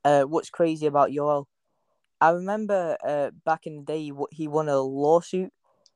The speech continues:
because, uh, I, I fe-, I feel like somebody,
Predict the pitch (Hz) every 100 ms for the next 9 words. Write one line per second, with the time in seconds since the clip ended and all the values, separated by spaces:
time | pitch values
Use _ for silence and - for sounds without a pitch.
0 | _ - 147 156 147 135 - - - 147
1 | 143 139 135 - _ _ _ - 151 -
2 | - - - - 196 196 156 - 165 147
3 | 143 135